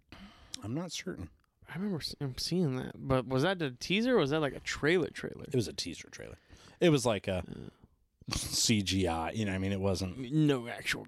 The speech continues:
Speaker 1: Yeah.
Speaker 2: gameplay.
Speaker 1: <laughs> Apparently, they, speaking of Timothy Chalamet, they showed off, uh, some footage from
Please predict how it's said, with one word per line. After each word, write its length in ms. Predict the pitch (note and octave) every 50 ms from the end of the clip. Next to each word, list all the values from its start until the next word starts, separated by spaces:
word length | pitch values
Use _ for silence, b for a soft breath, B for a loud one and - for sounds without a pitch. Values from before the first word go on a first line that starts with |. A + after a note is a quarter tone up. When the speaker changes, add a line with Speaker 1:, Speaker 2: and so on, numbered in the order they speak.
| -
Speaker 1:
Yeah. 260 | - F2 F2 D2+ C2+ -
Speaker 2:
gameplay. 260 | - - - - - - - _ _ -
Speaker 1:
<laughs> 160 | - A2+ -
Apparently, 440 | - A#3 - - F3 F3+ F#3+ F#3+ F3+
they, 100 | D3 C#3+
speaking 420 | - - - - - D#3+ D3 C#3+ A#2+
of 100 | G#2 -
Timothy 260 | - A#2+ G#2+ F2+ F2
Chalamet, 500 | E2+ - - B2+ G#2+ A2 G2+ F2 E2 E2+ - B B B B B B B B -
they 120 | G#2+ G#2
showed 260 | - - - A#2+ A2+
off, 380 | A2+ G#2+ G#2 G#2 G2 - - -
uh, 300 | A2 G2 G2 F#2+ F#2 F#2
some 240 | F#2 - - G#2 G2
footage 380 | - - A#2 A2 G#2+ G2 G2 -
from 480 | - - A2 G2+ F#2+ F#2 F#2 F2+ E2